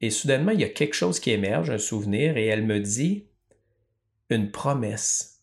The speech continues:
Et je dis, « Une promesse à qui ? » Elle dit, « Une promesse à moi-même. » Elle dit, « Je me souviens, j'avais à peu près douze ans, j'étais allée à l'hôpital,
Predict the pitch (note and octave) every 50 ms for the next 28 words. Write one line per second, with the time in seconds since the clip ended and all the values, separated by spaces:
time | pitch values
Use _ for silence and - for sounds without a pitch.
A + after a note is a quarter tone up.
0 | _ _ _ _ _ _ - A2 G#2+ A2 A2+ B2+ C#3+ C3+ - - - B2 A#2+ D3+
1 | G3 G#3 - - G#2 - - - - - - - _ _ _ _ _ _ _ B2+
2 | B2 A2+ G#2+ - D#3 - - - B2+ A#2+ A#2 A2 A2 - - - - D#3+ E3+ F3
3 | F3 F3+ G3 G3 - - A#2 G#2 G#2+ G#2+ A2+ A#2+ A#2+ A2 G2+ G2+ G#2 G2+ F#2 F#2+
4 | - - _ _ _ _ _ _ _ _ _ _ _ _ _ _ _ - - -
5 | A#2 B2 A2 A#2 A2+ B2 C3+ B2+ A#2 - C3+ A#2+ A#2+ C3+ D#3 D#3+ D3+ C3 A2+ A#2
6 | A2+ A2+ A#2 G#2+ G#2+ - B2+ A#2 A2+ A2+ A2 G#2 G#2+ G#2 G#2+ B2+ C3+ C3+ C3+ C#3
7 | C3+ C3+ B2+ - F#2+ - - G#2 G2+ G#2 G#2 G#2+ G#2 G#2 - - - - - B2+
8 | A#2 A#2+ A#2+ A#2+ A#2+ A#2+